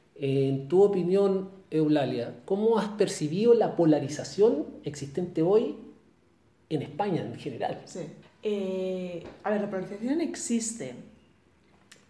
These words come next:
Speaker 2: pero viene, yo siento que viene muy marcada por los medios y, en última instancia, por los políticos, ¿no? O sea, como intereses,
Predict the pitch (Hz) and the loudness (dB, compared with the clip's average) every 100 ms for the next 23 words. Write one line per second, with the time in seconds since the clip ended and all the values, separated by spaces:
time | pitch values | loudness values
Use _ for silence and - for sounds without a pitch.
0 | _ _ _ - 214 208 226 247 254 214 | _ _ _ 4 4 4 2 2 0 -2
1 | 214 247 247 - 262 285 254 233 190 185 | 0 0 -2 -6 -2 -2 -2 -4 -6 -4
2 | 214 226 208 196 - 202 226 247 - - | -2 0 -2 -4 -6 -4 -4 -4 -8 -16
3 | - - 170 170 160 190 208 208 208 208 | -20 -14 -8 -8 -8 -4 -2 0 0 0
4 | 185 - - 208 233 269 - - 190 175 | -4 -8 -8 -4 -2 -2 -6 -10 -8 -4
5 | 208 185 - 180 196 214 196 143 - 113 | -2 -2 -2 -4 -2 -2 -4 -8 -14 -12
6 | 151 - - - - 208 247 185 151 160 | -12 -12 -14 -16 -12 -8 -8 -8 -12 -10
7 | 170 156 151 151 185 175 165 180 - 202 | -8 -8 -8 -8 -8 -6 -6 -6 -6 -8